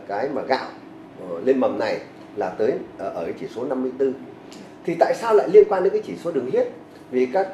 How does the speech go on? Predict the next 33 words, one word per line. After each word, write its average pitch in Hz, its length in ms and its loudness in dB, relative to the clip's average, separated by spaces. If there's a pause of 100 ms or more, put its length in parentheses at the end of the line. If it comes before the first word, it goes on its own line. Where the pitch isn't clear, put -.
(140)
các - 60 2
bạn 143 180 -2
biết 202 100 6
là 113 180 2
có 160 60 2
cái - 180 -6
chỉ - 160 -6
số 156 60 -4
đường 117 140 2
huyết - 160 0
gọi 165 100 -2
là - 80 -4
G 185 180 -8
I, 160 340 -4 (320)
tức 269 120 -2
là - 220 0
độ 202 280 6 (180)
phân 262 420 2
hủy 123 360 0
đường 135 360 4
từ 147 260 2
thực - 140 -8
phẩm - 220 -4 (120)
nhanh 214 220 4
hay 190 100 0
chậm. 185 200 -2 (1300)
Nếu 185 300 8
mà - 100 -2
phân 214 160 2
hủy 131 280 -2
đường - 260 8
mà 233 120 -2
nó 214 40 -2